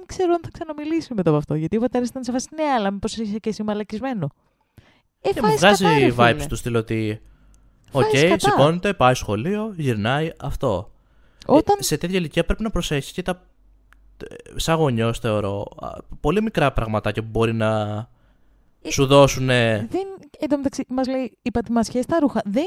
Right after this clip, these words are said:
Speaker 1: είναι μικρό πράγμα».
Speaker 2: Οκ, ναι, πες ότι την πρώτη φορά θεώρησε ότι, «Οκ, ήρθε έτσι, γιατί παίζανε». Αν το βλέπεις ότι γίνεται και δεύτερη φορά,
Speaker 1: Όχι.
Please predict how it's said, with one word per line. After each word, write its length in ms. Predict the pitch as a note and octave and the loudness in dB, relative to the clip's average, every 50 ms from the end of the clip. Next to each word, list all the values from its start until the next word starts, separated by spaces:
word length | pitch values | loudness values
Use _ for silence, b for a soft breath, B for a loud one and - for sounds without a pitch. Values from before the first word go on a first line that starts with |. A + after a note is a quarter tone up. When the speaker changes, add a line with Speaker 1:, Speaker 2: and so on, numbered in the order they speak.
| G4+ G4 F#4 | -2 -6 -8
Speaker 1:
είναι 120 | F4+ F4 | -8 -8
μικρό 260 | D#4+ C#4+ - C#4+ D#4 D#4+ | -8 -4 -2 0 0 0
πράγμα». 480 | - C#4 D4 D4+ C4+ A#3+ F#3 C#3+ C#3 - _ _ _ _ _ _ _ _ _ _ _ _ _ _ _ _ _ _ _ _ _ _ _ _ _ _ _ _ _ | -2 -4 -6 -4 -4 -4 -6 -6 -8 -10 _ _ _ _ _ _ _ _ _ _ _ _ _ _ _ _ _ _ _ _ _ _ _ _ _ _ _ _ _
Speaker 2:
Οκ, 180 | _ G#3+ - - | _ -10 -2 0
ναι, 240 | D#3 D3 E3 D#3+ B2 | 2 4 4 2 0
πες 440 | - _ _ - D3 D#3+ E3 - | 0 _ _ 6 6 6 6 4
ότι 140 | F#3+ D3+ D#3 | 2 0 -2
την 100 | C#3+ C#3 | 0 2
πρώτη 180 | - F3+ - - | 2 2 2 2
φορά 480 | - C3 A#2+ C#3+ E3+ G3+ A3 - - _ _ _ _ - | 0 0 2 2 2 0 -2 -6 -10 _ _ _ _ -4
θεώρησε 340 | - D#3+ D#3+ F#3 G3 G3 - | 2 4 4 4 4 2 -4
ότι, 240 | G3 - G#3 G3+ F#3 | -4 -4 -4 -4 -2
«Οκ, 200 | - F#3 E3+ - | -2 -2 0 2
ήρθε 320 | - D3+ D3+ D#3 - B2 C3 | 4 4 4 4 4 2 2
έτσι, 220 | F3 - - F#3+ | 2 2 0 -2
γιατί 160 | F3+ E3+ D#3 - | -2 -2 -4 0
παίζανε». 420 | - E3+ D#3+ C#3 A#2 G2 G2 - - | 2 2 4 4 0 -2 -4 -8 -2
Αν 200 | - C#3+ E3 G3 | 2 4 4 4
το 100 | - G#3+ | 2 2
βλέπεις 220 | F3+ G3+ G3 - - | 0 2 2 2 0
ότι 140 | F3 - | 0 -2
γίνεται 240 | D#3 D#3+ D#3+ D#3+ D3 | -2 -2 -2 -4 -4
και 160 | - - C#3+ | 2 2 4
δεύτερη 340 | C3 C#3 C#3 C#3 - - C3+ | 6 6 4 4 2 -2 -2
φορά, 320 | - - A#2 G#2+ G2+ G2+ - | -2 -2 -2 0 0 2 2
Speaker 1:
Όχι. 300 | F#4 G4 - - D4+ | 2 2 2 -2 -8